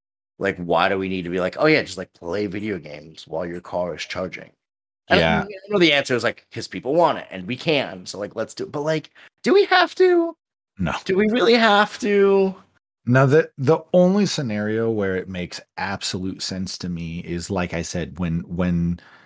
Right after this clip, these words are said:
Speaker 2: however long in the future from now, when they have self-driving cars, perfection, right? Like,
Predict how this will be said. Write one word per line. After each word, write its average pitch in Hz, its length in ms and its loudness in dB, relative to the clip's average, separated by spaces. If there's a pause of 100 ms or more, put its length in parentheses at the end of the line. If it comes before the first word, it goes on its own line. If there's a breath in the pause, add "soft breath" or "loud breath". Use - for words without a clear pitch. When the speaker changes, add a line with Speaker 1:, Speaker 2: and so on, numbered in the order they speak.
(420 soft breath)
Speaker 2:
however 107 420 2
long 117 280 4
in 120 80 0
the 113 80 -2
future 101 540 -4
from 101 420 -2
now, 95 340 -2
when 82 300 -6
they 92 220 -2
have - 440 -2
self-driving 90 920 0
cars, 76 460 -2
perfection, 98 720 -2
right? 87 240 -4
Like, 82 200 -8